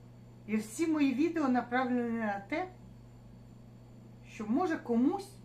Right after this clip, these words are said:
мій досвід допоможе. Якоюсь краплиночкою. Я розумію, що ніхто, ніхто не зможе, ем, повторити мій досвід або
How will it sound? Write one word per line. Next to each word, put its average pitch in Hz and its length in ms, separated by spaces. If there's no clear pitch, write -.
мій 240 160
досвід 277 540
допоможе. 202 580
Якоюсь 415 420
краплиночкою. 370 960
Я 349 200
розумію, 415 360
що 403 140
ніхто, 370 600
ніхто 359 420
не 339 100
зможе, 302 480
ем, 240 960
повторити 311 680
мій 311 300
досвід 233 600
або 277 380